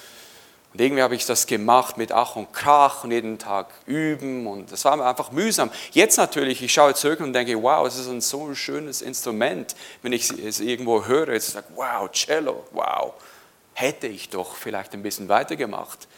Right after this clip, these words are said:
Vielleicht wäre ich jetzt irgendwo einem schönen Konzertsaal. Nee, <laughs> eben hätte. Ne? Aber es geht hier um was anderes. Mit diesem Cello-Unterricht, wie, wie gesagt, Ach und Krach. Und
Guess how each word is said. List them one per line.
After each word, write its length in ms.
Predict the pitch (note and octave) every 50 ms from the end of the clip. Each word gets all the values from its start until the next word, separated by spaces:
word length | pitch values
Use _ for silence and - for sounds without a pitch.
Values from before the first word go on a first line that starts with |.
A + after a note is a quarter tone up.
| _ _ -
Vielleicht 580 | - - G2 F#2+ - - - - - - -
wäre 140 | - F2 F#2+
ich 120 | G2+ - -
jetzt 220 | G2 G2+ - -
irgendwo 420 | - G#2+ G2+ G2 F#2+ G2 G2 G#2 - - - _ _ _ _ _ _ _ _ -
einem 240 | F#2+ F#2+ F#2 F2+
schönen 300 | F2 - G#2+ G#2+ G#2 G#2
Konzertsaal. 600 | - - G#2+ G2 - - C3 C#3+ - - - - F2+
Nee, 200 | E2+ - - - _ _ - -
<laughs> 260 | - - - - -
eben 220 | - B2+ B2 G#2+ -
hätte. 320 | - - A2 A2 - -
Ne? 540 | C#2+ - - - - - C3+ - - C#3 C3+ - - - - _ _ _ - - - - - - -
Aber 160 | B2+ C#3+ C#3+
es 140 | C#3+ - -
geht 160 | F3 E3+ E3+
hier 160 | E3 D#3 D3
um 160 | C#3 C3 A#2 A2
was 360 | - B2+ A#2+ - - - - -
anderes. 680 | A2+ A#2 A#2+ A2+ G#2+ G#2 F#2+ F2+ E2 - - - - - - - - - -
Mit 160 | C#3+ C#3+ -
diesem 280 | D#3+ C#3 D3+ C#3 C3 -
Cello-Unterricht, 1000 | - - F3 F#3+ G3 G3 F3+ B2+ D3 C#3+ B2 C3 B2 A2+ A#2 A2+ - - - C3
wie, 360 | E3+ F#3 E3+ - - - - -
wie 120 | - D#3+ D3+
gesagt, 500 | D#3+ D3+ - D3+ B2 A#2 - - - - -
Ach 300 | B2 C3+ C#3+ - - D#3
und 180 | C#3 C3 -
Krach. 460 | - - - F#2 F2 G2+ - - -
Und 200 | A2+ A2 A2 G#2